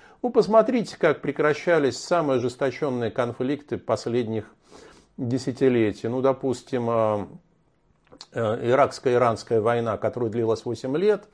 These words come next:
и там, э, вот, вот эта история с перемирием, история с перемирием, э, в тысяча девятьсот восемьдесят восьмом году, она развивалась около месяца. Может быть, чуть-чуть меньше, чуть больше, я уже точно не помню.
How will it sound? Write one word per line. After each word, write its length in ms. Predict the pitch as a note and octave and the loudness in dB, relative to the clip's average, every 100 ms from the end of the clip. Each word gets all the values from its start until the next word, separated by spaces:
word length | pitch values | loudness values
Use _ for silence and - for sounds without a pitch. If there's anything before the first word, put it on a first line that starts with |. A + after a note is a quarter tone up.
| _ - - _ | _ -20 -20 _
и 60 | B2+ | -10
там, 340 | - D3+ D3 | 0 2 4
э, 320 | C#3 C3+ B2+ B2 | 4 4 4 2
вот, 280 | C3 - - | -2 -4 -6
вот 240 | C3 C3+ | -2 0
эта 180 | D3 D3+ | 0 0
история 640 | D3 - - - D#3+ D3 | -4 -6 -4 2 4 4
с 80 | C#3 | 2
перемирием, 800 | - D3+ E3+ G#3 C4 G#3+ C3+ A#2+ | -2 2 2 2 2 2 2 0
история 320 | A2+ D#3+ C#3+ | -2 -2 -2
с 60 | - | -2
перемирием, 680 | C#3+ C#3 F3 A3 F3 C3 A#2 | -2 0 -2 -2 -2 -2 -2
э, 320 | C3 B2+ A2+ | 0 2 2
в 760 | A#2 A2 G#2+ A2+ A2 A#2 B2 | 0 -6 -8 -10 -10 -10 -12
тысяча 240 | - D3 A#2 | -2 -2 2
девятьсот 320 | B2 D3 B2+ | 0 0 -2
восемьдесят 320 | B2 C3 A#2+ | -4 -6 -4
восьмом 340 | B2+ B2 B2+ A#2 | -4 -4 -6 0
году, 280 | C3 F#3 | 0 0
она 140 | D#3+ C3 | 0 0
развивалась 640 | B2+ A#2+ C3+ D#3 C#3+ - _ _ | 0 0 0 0 -2 -8 _ _
около 320 | - C3 C3+ C#3+ | -6 -2 2 4
месяца. 560 | D3 A2+ G2+ - G#2+ | 4 -2 -6 -8 -10
Может 280 | G#2 D#3+ B2 | -8 -8 -6
быть, 140 | A#2+ A#2+ | -6 -6
чуть-чуть 320 | B2 C3 B2 | -8 -8 -6
меньше, 260 | E3 C3+ - - | -6 -6 -10 -8
чуть 140 | A2+ | -6
больше, 400 | A2+ C#3+ - A#2 _ _ - | -4 -4 -6 -18 _ _ -4
я 60 | |
уже 140 | A#2+ A#2+ | -4 -2
точно 300 | C#3 - A#2+ | -4 -4 -4
не 120 | B2+ | -4
помню. 460 | C3 G3+ D3 A#2+ | 0 0 0 -4